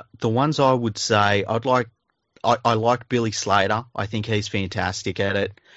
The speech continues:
I think that, uh, I feel like Cooper Cronk would fit in really well with Channel seven. Um, you know, from there, from there, it's mostly Fox Sports people.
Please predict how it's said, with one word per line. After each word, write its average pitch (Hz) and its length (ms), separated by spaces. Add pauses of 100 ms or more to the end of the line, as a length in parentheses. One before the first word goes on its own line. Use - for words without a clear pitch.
(320)
I 95 60
think 110 280
that, - 260
uh, 92 420 (100)
I 107 80
feel 127 220
like 117 160
Cooper 110 280
Cronk 107 380
would 90 140
fit 107 180
in 95 180
really 98 280
well 95 180
with 101 160
Channel 98 320
seven. 95 540 (760)
Um, 85 720 (1080)
you 110 100
know, 107 160
from 120 380
there, 101 560 (720)
from 135 300
there, 170 180
it's - 180
mostly 113 380
Fox - 380
Sports 87 460
people. 110 540